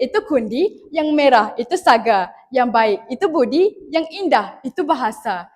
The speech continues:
Sekian, wabillahi taufik wal hidayah. Wassalamualaikum warahmatullahi wabarakatuh.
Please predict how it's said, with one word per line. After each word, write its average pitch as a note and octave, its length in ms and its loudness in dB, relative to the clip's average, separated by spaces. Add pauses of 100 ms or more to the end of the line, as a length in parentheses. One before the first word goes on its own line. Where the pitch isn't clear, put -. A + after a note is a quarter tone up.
(240)
Sekian, C#4 480 0
wabillahi A#3+ 400 -2
taufik B3+ 320 0
wal G4 160 -2
hidayah. A#3+ 560 4 (160)
Wassalamualaikum C4 1120 0
warahmatullahi D#4+ 1040 0
wabarakatuh. A#3+ 1040 -2